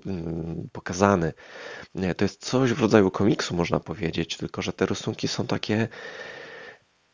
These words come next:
e, o tyle trudne, że muszą uwzględniać możliwości, e, optyczne kamer. I no to mnie rozwaliło, jak tam widziałem, jak, jak, jak to mniej więcej wygląda. E,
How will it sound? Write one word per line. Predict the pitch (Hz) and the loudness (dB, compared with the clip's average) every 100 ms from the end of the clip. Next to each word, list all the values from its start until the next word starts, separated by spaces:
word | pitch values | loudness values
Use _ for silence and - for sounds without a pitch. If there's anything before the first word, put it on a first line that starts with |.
| _ _ _ - | _ _ _ -10
e, | 107 107 87 92 - | -2 2 4 4 2
o | - | -4
tyle | - 135 135 | 2 4 4
trudne, | - - 135 101 95 101 135 175 - _ _ | 0 4 4 4 4 6 6 2 -6 _ _
że | - 95 95 101 | -6 -4 0 0
muszą | 101 104 120 - 113 | 2 4 6 6 4
uwzględniać | - 98 101 92 107 151 - 104 - | 2 0 0 2 4 4 2 2 2
możliwości, | 95 95 95 95 98 95 - - 95 95 - _ _ - | -2 0 0 4 4 4 0 2 4 4 0 _ _ -12
e, | 87 87 87 87 90 - | -8 -6 -2 0 0 0
optyczne | - - 104 - - 95 | -6 -2 -2 -2 0 0
kamer. | - 101 87 80 - _ _ _ _ _ _ - | 2 2 2 0 -6 _ _ _ _ _ _ -12
I | 90 87 90 92 87 | -8 -4 -4 -2 -2
no | 87 | 0
to | 101 | 2
mnie | 98 92 | 4 4
rozwaliło, | 92 90 90 95 | 4 4 4 4
jak | 80 | 2
tam | - 82 | -4 -4
widziałem, | 82 87 82 80 | 0 0 0 0
jak, | 82 80 - - | -2 -4 -6 -2
jak, | 85 - | -2 -2
jak | 90 85 - | -4 -4 -2
to | 87 82 - | -2 -2 -4
mniej | 87 85 | 0 0
więcej | 80 - | 0 0
wygląda. | 92 87 82 90 180 - - - - - - | 4 4 4 4 2 -2 -12 -12 -14 -10 -4
E, | 90 87 90 | 0 4 2